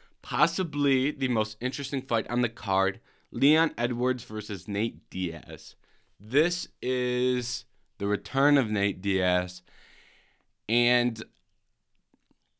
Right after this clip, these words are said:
this is, this is, I'm a big Nate Diaz fan. I love the Diaz brothers, but it, it feels like Nate's kind of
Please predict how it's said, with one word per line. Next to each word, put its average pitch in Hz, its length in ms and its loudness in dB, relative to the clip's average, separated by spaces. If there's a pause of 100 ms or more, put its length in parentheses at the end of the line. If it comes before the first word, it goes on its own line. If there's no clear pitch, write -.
(1900)
this 135 360 2
is, 131 380 2
this 120 580 2
is, 139 440 6
I'm 127 160 4
a 113 60 2
big 131 280 0
Nate 135 240 2
Diaz 123 340 2
fan. 95 400 0
I 95 100 -2
love 120 400 2
the 120 100 -2
Diaz 110 420 0 (220)
brothers, 98 580 0 (680)
but 117 320 0
it, 117 300 -4
it 123 160 -2
feels 147 440 2
like 131 300 2
Nate's 120 600 0 (840)
kind 120 400 2
of 117 300 0